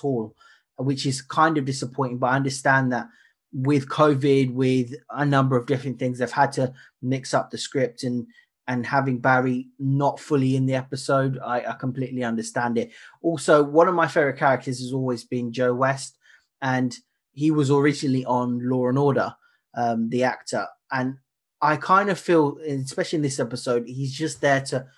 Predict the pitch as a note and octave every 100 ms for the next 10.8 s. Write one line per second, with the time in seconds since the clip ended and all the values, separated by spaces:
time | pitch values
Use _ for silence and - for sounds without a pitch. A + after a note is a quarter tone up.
0 | _ _ C#3+ C#3+ C#3+ C3+ D3 C3+ - C#3+
1 | C3+ C3 B2 - C#3 C3+ B2+ - C#3 C#3
2 | C3+ - _ C#3 C3+ D#3 C#3+ B2 A#2+ C#3+
3 | C3+ - C3+ - _ _ _ - E3 D#3
4 | D3+ - C#3+ C3+ C3+ C3+ B2+ B2 A#2 _
5 | _ _ - D#3 C3+ - C3+ B2+ - -
6 | C#3 - A#2+ A2 G2+ - _ _ - C3+
7 | D3 C#3+ C3+ A#2 - _ _ _ - C#3
8 | C3+ D#3+ C#3 C#3+ C#3 C#3 E3 D3+ - B2
9 | G#2+ C3 C#3 C#3+ C#3 C#3 C3 - B2+ A#2+
10 | B2 B2 B2 - B2 - C3 C3